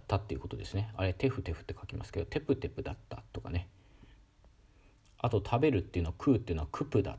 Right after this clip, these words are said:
たとかね。まあ、探せばいろいろありますけど、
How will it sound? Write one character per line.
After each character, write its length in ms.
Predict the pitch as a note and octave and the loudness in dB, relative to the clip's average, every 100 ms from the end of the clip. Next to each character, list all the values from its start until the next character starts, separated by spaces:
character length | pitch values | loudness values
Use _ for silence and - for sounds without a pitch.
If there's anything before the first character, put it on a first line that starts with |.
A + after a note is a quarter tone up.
| - | -10
た 120 | - | -10
と 100 | - | -8
か 100 | - | -6
ね。 220 | E2+ F2+ - _ _ _ - - _ - - - - - - _ - | -4 -4 -10 _ _ _ -20 -20 _ -20 -20 -20 -20 -20 -20 _ 0
ま 100 | C3 | 0
あ、 20 | |
探 200 | - B2+ | 2 2
せ 100 | B2 | 4
ば 100 | G#2 | 4
い 60 | F2 | 4
ろ 100 | F2+ | 4
い 40 | |
ろ 240 | F2+ E2+ - | 4 2 0
あ 80 | G#2+ | 2
り 60 | |
ま 100 | G2 | 4
す 100 | F#2+ | 2
け 80 | - | 2
ど、 220 | G2+ G#2 | 4 4